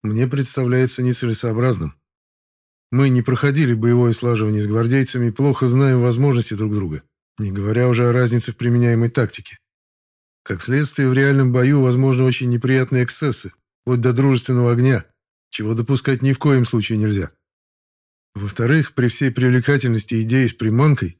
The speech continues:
уважаемый генерал-аншеф упускает из виду тот факт, что основными сильными сторонами моей бронегруппы является высокая мобильность,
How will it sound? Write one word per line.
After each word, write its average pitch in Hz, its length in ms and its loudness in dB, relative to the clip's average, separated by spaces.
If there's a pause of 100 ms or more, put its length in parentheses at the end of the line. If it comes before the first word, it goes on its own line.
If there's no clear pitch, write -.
(120)
уважаемый 127 560 0
генерал-аншеф 123 800 0
упускает 123 560 -2
из 139 160 0
виду 123 180 0
тот 123 200 -2
факт, - 480 -4
что - 240 -4
основными 131 480 2
сильными 135 380 2
сторонами 131 520 2
моей 127 300 2
бронегруппы 120 580 2
является 123 460 0
высокая 127 360 -2
мобильность, 131 600 2